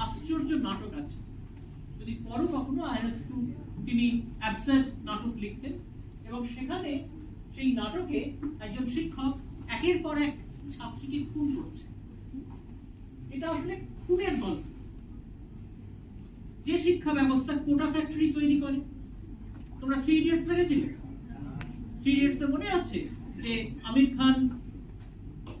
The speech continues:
বোমান ইরানিকে বলেছিল যে এই যে আজকে যে ছেলেটা শুয়ে রয়েছে তাকে আপনি খুন করেছেন? কেউ বলবেন? বৃষ্টি পড়ছে, ছাতা মাথায় এসে দাঁড়িয়েছে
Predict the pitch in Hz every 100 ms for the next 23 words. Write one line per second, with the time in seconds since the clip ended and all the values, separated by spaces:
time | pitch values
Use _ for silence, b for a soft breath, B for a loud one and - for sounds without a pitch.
0 | - 196 233 269 269 262 262 269 262 254
1 | 247 - - - - 262 262 269 262 254
2 | 247 - - 202 233 254 254 240 262 233
3 | 269 254 254 - 233 240 254 240 - -
4 | - 277 285 269 254 254 208 208 - -
5 | 214 226 247 262 262 - - - - -
6 | - - - - - 247 202 - 127 -
7 | - - - - - - - - - -
8 | - - - 208 247 262 247 247 311 339
9 | - - - - - 214 226 226 226 226
10 | 220 208 - 196 214 226 233